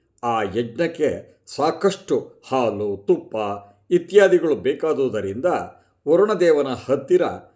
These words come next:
ಪವಿತ್ರವಾದ ಹಸುವನ್ನ ಕೇಳಿ ಪಡೆಯುತ್ತಾರೆ. ಆದರೆ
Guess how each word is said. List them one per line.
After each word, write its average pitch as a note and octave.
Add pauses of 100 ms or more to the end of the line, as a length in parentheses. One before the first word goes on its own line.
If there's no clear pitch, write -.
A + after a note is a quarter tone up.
(220)
ಪವಿತ್ರವಾದ C#3+
ಹಸುವನ್ನ C3
ಕೇಳಿ A#2
ಪಡೆಯುತ್ತಾರೆ. C3+ (760)
ಆದರೆ G3